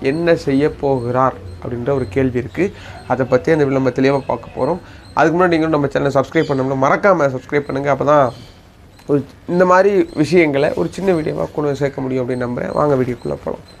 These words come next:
விஜய் கட்சி தொடங்கிய அந்த தினத்திலிருந்து பெரிய அளவுல பேசும் படும் பொருளானது இந்த தமிழ்நாடு வெற்றி, மன்னிக்கணும், தமிழ்நாடுல தமிழக வெற்றி கழகம். இப்ப தமிழ்நாடுன்னே வச்சிருக்கலாம்,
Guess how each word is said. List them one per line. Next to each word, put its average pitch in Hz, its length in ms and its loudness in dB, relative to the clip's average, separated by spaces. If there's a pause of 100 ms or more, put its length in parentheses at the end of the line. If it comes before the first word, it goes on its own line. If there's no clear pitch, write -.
(380)
விஜய் 196 480 4
கட்சி 190 400 0
தொடங்கிய 190 680 4
அந்த 147 200 2
தினத்திலிருந்து 160 920 4
பெரிய 190 400 4
அளவுல 147 380 2 (100)
பேசும் 170 400 0
படும் 143 340 -2
பொருளானது 143 680 2
இந்த 131 300 2
தமிழ்நாடு 139 800 -4
வெற்றி, 127 280 -8 (300)
மன்னிக்கணும், 135 360 -2
தமிழ்நாடுல 147 560 2 (120)
தமிழக 202 640 6
வெற்றி 131 320 -2
கழகம். - 400 -8 (340)
இப்ப - 300 -6
தமிழ்நாடுன்னே 151 560 4
வச்சிருக்கலாம், 165 460 0